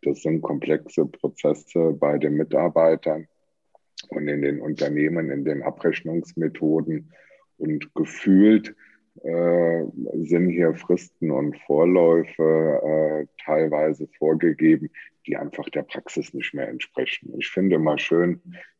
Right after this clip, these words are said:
wenn ein neues Gesetz kommt und da steht drin, Kosten für die Industrie fünfzigtausend Euro.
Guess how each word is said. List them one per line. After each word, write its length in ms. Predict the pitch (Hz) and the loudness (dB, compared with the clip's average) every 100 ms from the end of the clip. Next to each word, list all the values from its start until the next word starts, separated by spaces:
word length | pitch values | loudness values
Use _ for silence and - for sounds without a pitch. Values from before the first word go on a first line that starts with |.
| - | -4
wenn 180 | 80 80 | -2 0
ein 60 | |
neues 360 | 80 80 78 - | 2 2 2 0
Gesetz 400 | 76 78 82 - | -2 2 0 -2
kommt 320 | - 82 80 76 | -4 0 0 0
und 120 | 76 | 0
da 100 | 73 | -2
steht 380 | - 80 78 87 | 0 0 0 -2
drin, 240 | 85 85 | 0 0
Kosten 420 | - 82 - 82 | 0 -4 -2 -6
für 160 | - 76 | 0 2
die 120 | 78 | 4
Industrie 520 | 76 76 73 - 85 82 | 2 0 -2 2 2 2
fünfzigtausend 880 | 87 - - 76 - 78 73 78 73 | -4 -6 -6 -6 0 0 0 -2 0
Euro. 500 | 78 90 90 85 | 2 4 2 -2